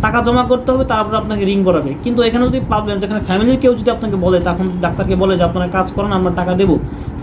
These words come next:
এখানে দেখবেন কি কাজ বন্ধ, আপনি টোটাল টাকা জমা দেন, তারপর আপনার হচ্ছে, আহ, রিং করানো হবে বা হাড়ের কাজটা হবে। এখন সেইখানে সেই দিক থেকে যদি একটা কথা স্পষ্টভাবে বলতে হয়, সেটা হচ্ছে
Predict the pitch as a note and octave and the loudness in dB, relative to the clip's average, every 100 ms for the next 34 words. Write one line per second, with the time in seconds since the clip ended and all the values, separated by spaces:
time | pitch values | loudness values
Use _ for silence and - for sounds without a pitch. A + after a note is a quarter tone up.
0 | - - G#3 G#3+ C4 C4 B3+ C4 B3+ C#4 | -8 -2 0 2 2 2 2 2 0 0
1 | B3 G#3+ G#3+ G3 D3 C#3+ G3+ G#3+ A3 A3+ | 0 0 0 2 2 0 -2 -2 -2 0
2 | A3+ A3+ A3+ A#3 B3+ G#3+ F#3 F#3+ G#3+ G#3+ | 0 2 2 2 2 2 0 -2 -2 -2
3 | F#3+ - G#3 - - - - - D3 C#3+ | 0 0 -2 -4 -12 -14 -14 -10 -4 0
4 | D3 F#3+ F#3+ F3+ E3+ D3+ D#3 D3 - D3+ | 2 2 2 2 2 0 -2 -4 -10 -6
5 | F3+ A3 - E3 F3 F3 E3+ F3+ F3 F3 | -4 -4 -2 0 0 0 -2 -2 -2 -2
6 | - - - - - - F#3 C4 G3 A3 | -4 -14 -16 -16 -14 -10 0 0 0 -4
7 | - - - - - B3+ D4 C#4 D4 B3 | -10 -12 -14 -6 0 0 2 2 4 2
8 | B3 A#3 C#4 C#4+ D4 D4 D4 B3+ A3+ G#3 | 2 2 2 2 0 0 0 0 0 -2
9 | G3+ G#3 F#3 F3+ F3+ A#3+ B3 - B3+ A#3 | -2 -2 -4 -4 -4 -2 -2 0 0 0
10 | A3 A#3+ C4 G#3 E3+ F3+ A#3 C4 C4 - | 0 0 2 2 2 0 0 0 0 -2
11 | C4+ C4+ | 2 2